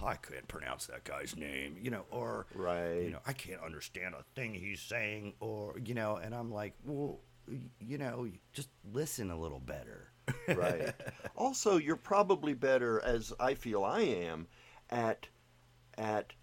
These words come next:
Speaker 2: pronouncing written out names because, um, because we're used to, uh, a wider variety of pronunciation. I don't,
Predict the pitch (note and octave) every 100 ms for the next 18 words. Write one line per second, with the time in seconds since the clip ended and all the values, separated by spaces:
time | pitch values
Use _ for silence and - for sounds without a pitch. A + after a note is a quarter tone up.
0 | - - - C3 C3 E3 A#3 - - A2+
1 | G#2 G2+ - - G2 A#2 A2+ G#2+ G2+ G2
2 | F#2 G#2 G2+ F#2+ F2+ E2+ - B2 A#2+ C#3
3 | A#2 A2 - - - - - - - A2
4 | G2+ F#2+ F#2 F2 - - B2+ C#3+ F3 D#3
5 | E3+ D#3+ F#3 G3 - - D3+ C#3 C3 B2
6 | - - - - - - A2+ G#2+ G2+ F2
7 | - - - - _ - - - - C#2
8 | - B2 A#2 C3+ C#3+ C3+ A2+ B2 B2 C3
9 | B2 A2+ G#2 - - - C3 B2+ A#2+ -
10 | A2+ A#2 A#2 F#2 D#2 C3+ F#3+